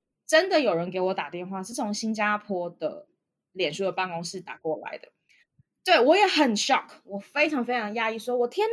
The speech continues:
哪，脸书竟然是有，真的是人工服务哦，是有人，真实的人在跟你讲话的哦，不是机器。”可是最近以来是完全都没有，所以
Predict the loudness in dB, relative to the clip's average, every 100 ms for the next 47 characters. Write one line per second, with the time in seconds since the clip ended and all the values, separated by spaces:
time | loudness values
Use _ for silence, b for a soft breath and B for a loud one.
0 | 2 0 2 0 0 -2 0 0 0 -4
1 | -4 -4 -4 -4 -4 -2 -2 -4 -2 0
2 | 0 -2 -4 -6 -8 -10 -8 -4 -2 -2
3 | -4 -6 -6 -2 0 0 0 0 0 -6
4 | _ _ _ _ -2 2 2 2 2 2
5 | 0 0 -2 -2 -2 -4 -2 0 2 0
6 | 0 -4 -6 -10 -12 -12 -14 _ _ _
7 | _ _ 0 0 -2 -4 -6 _ _ _
8 | _ 2 2 2 -2 -4 -4 -4 -4 -6
9 | -8 -8 -10 -8 -8 -8 -12 -6 -2 -2
10 | -4